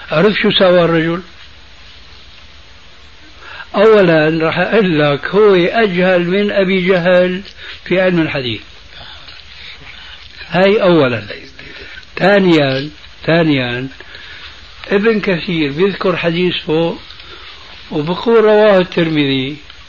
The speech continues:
ماذا فعل هو في مختصره؟ جاب الحديث وشال كلمة رواه الترمذي أحمد وأبو داود وآخره، حتى وين؟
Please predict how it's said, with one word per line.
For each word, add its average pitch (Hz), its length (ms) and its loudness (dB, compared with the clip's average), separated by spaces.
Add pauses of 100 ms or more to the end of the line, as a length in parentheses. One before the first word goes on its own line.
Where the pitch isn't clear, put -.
(800)
ماذا 208 340 2
فعل 175 340 2
هو 143 500 2 (1400)
في 156 140 0
مختصره؟ 139 840 -2 (960)
جاب 202 300 4
الحديث 196 640 -2 (1040)
وشال 185 720 0 (180)
كلمة 185 400 0 (100)
رواه 175 400 4
الترمذي 165 680 0
أحمد 165 540 -2
وأبو 165 300 -2
داود 165 420 -2
وآخره، 165 540 -4 (420)
حتى 180 340 -4
وين؟ 160 520 0